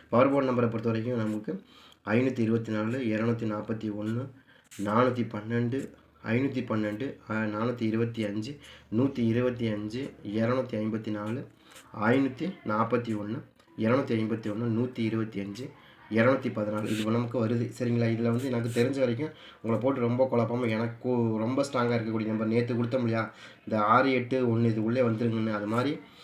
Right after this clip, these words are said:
இதுல ஏதாவது எனக்கு ரொம்ப ஸ்ட்ராங்கா இருக்கிற நம்பர் உங்களுக்கு ஓப்பனா கொடுத்துட்டு போயிடுறேன். சரிங்களா? அதே மாதிரி ஏ பி பி சி எஸ் பொறுத்த வரைக்கும் ஐம்பத்திரெண்டு, இருபத்தி நாலு, நாற்பத்தொன்னு, பதினாலு, ஐம்பத்திரெண்டு, இருபத்தி ஒண்ணு, ஐம்பத்தி நாலு, இருபத்தி அஞ்சு, ஐம்பத்தி நாலு.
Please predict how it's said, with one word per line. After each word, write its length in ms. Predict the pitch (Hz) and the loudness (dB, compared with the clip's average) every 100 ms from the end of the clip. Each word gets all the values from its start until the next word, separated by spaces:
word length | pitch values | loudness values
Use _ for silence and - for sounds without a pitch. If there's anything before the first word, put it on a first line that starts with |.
| - - 120 | -20 -10 0
இதுல 240 | 117 113 | 4 6
ஏதாவது 200 | 120 135 | 6 4
எனக்கு 200 | 120 107 | 2 2
ரொம்ப 160 | 117 120 | 0 0
ஸ்ட்ராங்கா 320 | 113 113 123 | 0 2 2
இருக்கிற 220 | 110 110 | 0 -2
நம்பர் 220 | 104 120 | 0 2
உங்களுக்கு 280 | 120 107 113 | 2 0 -2
ஓப்பனா 300 | 113 120 117 | -4 -2 0
கொடுத்துட்டு 340 | 104 104 104 | 0 -4 -4
போயிடுறேன். 280 | 107 107 98 - | -4 -4 -6 -2
சரிங்களா? 260 | 110 110 | 0 0
அதே 140 | 113 131 | 0 0
மாதிரி 200 | 120 120 | 2 2
ஏ 40 | |
பி 100 | 127 | 2
பி 120 | 113 | 0
சி 140 | 113 117 | 0 -2
எஸ் 120 | 113 | -4
பொறுத்த 280 | 110 104 107 | -4 -4 -2
வரைக்கும் 280 | 107 123 127 - - - | -2 -4 -8 -12 -20 -4
ஐம்பத்திரெண்டு, 520 | 117 123 131 120 110 | 2 4 4 2 2
இருபத்தி 380 | 110 110 117 113 | 2 2 2 0
நாலு, 160 | 113 110 | -2 0
நாற்பத்தொன்னு, 560 | 107 107 110 113 110 | -2 -2 -4 -2 -2
பதினாலு, 480 | 107 107 110 110 113 | -2 -2 -2 -2 -2
ஐம்பத்திரெண்டு, 580 | 110 107 113 113 107 107 - | -2 -2 -4 -4 -4 -6 -8
இருபத்தி 440 | 104 107 117 117 110 | -4 -2 -2 -2 -4
ஒண்ணு, 240 | 104 127 147 - - - - _ _ _ | -2 -6 -8 -16 -20 -20 -20 _ _ _
ஐம்பத்தி 440 | - 120 143 147 135 | 2 4 4 2 0
நாலு, 240 | 117 113 113 | 2 4 4
இருபத்தி 440 | 113 120 117 113 | 4 2 2 -4
அஞ்சு, 200 | 107 107 | -2 0
ஐம்பத்தி 360 | 110 110 117 117 | 0 0 0 -2
நாலு. 280 | 107 107 | -2 0